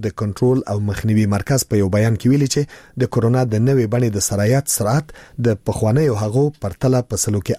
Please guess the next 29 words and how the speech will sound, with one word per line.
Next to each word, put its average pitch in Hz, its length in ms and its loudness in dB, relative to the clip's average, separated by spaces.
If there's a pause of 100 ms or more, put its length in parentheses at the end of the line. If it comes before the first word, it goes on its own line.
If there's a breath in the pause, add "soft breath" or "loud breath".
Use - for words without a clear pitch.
اویا 117 320 2
زیات 110 260 -2
دی. 117 160 0 (360 loud breath)
د 113 140 -2
کرونا 107 300 2
د 104 100 0 (100)
نوې 104 220 2
بڼې 104 220 2
له 98 100 0
خپرېدو 101 360 0
وروسته 139 300 0 (400 loud breath)
ډېری 139 260 2 (180)
اروپایي 120 460 0
هیوادونو 113 420 2 (300 loud breath)
د 143 120 0
برتانیا 143 380 0 (140)
ټولو 170 320 2
برخو 101 320 -2
ته 104 40 0 (160)
الوتنې 110 540 0
ځنډولې 117 540 2
دي. 117 80 2 (1400 loud breath)
د 139 120 2
جانز 143 260 0 (180)
هاپکینز 143 440 -2
پوهنتون 123 460 0
د 117 140 2
ارقامو 101 340 -2
له 104 60 0